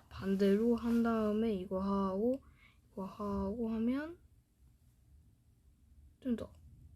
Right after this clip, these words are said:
아니. 아, 여기서 이거 하고,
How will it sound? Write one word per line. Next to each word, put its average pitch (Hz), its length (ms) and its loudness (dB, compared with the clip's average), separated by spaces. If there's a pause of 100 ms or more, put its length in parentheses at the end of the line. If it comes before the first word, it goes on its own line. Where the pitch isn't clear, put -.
(800)
아니. 339 600 2 (1400)
아, 185 220 -6
여기서 233 800 -4 (1040)
이거 226 200 0
하고, 208 680 -2